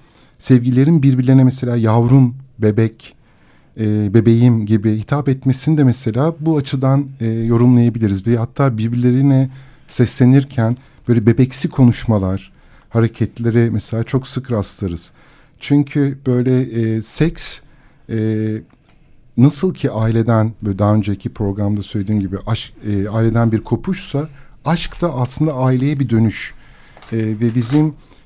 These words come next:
ilksel, e, nesnelerimiz dediğimiz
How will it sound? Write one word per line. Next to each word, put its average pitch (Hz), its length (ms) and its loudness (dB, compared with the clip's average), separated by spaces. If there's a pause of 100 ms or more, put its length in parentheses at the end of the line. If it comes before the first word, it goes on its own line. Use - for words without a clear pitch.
(120)
ilksel, 165 560 0 (240)
e, 107 380 -2 (320)
nesnelerimiz 110 840 4
dediğimiz 90 600 -4